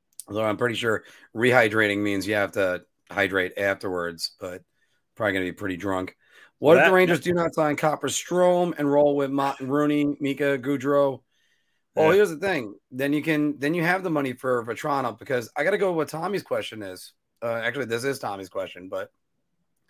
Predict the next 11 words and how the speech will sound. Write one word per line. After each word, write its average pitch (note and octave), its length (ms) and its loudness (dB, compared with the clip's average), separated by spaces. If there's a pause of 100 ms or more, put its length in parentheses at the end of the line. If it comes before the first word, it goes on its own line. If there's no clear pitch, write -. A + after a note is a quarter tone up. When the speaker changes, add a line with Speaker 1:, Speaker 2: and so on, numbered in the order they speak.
(280)
Speaker 1:
Kaapo F3+ 240 2
Kakko's D3+ 380 4
getting A#2 200 -4
a - 20 -6
raise. A2+ 360 0 (1400)
It's, A2 260 -6 (100)
it's G#2+ 180 -4
not C3+ 180 2
gonna E3 120 0
be D#3+ 100 2
much. D3+ 400 4